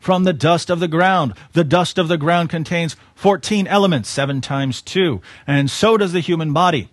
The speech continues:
Every cell in the human body is renewed every seven years, and every seventh day the pulse beats slower. In certain diseases, the critical days are the seventh, fourteenth, twenty-first, et cetera.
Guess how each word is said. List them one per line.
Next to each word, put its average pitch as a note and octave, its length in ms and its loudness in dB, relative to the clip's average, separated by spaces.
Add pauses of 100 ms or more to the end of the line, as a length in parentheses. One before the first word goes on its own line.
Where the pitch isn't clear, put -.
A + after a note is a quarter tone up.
(1000)
Every G#3 280 2
cell G#3 300 2
in G3+ 60 0
the F#3+ 80 -2
human F#3+ 260 0
body G3 280 2
is D3+ 120 -2
renewed F3+ 340 2
every E3 280 0
seven E3+ 300 0
years, F3+ 340 -2
and F3 100 0
every F#3 220 0
seventh G3 680 -2
day F3+ 380 2
the D3 140 -2
pulse F#3+ 360 -4
beats F3+ 280 -6
slower. F3 520 0 (880)
In D#3+ 100 0
certain G3+ 260 2
diseases, F#3 500 2
the D#3 100 -2
critical G3+ 380 -2
days E3+ 580 0
are D#3 300 2
the D3+ 160 -2
seventh, E3+ 480 -2
fourteenth, E3+ 720 -6
twenty-first, D#3+ 720 -2
et A2 120 -12
cetera. F#3 400 -2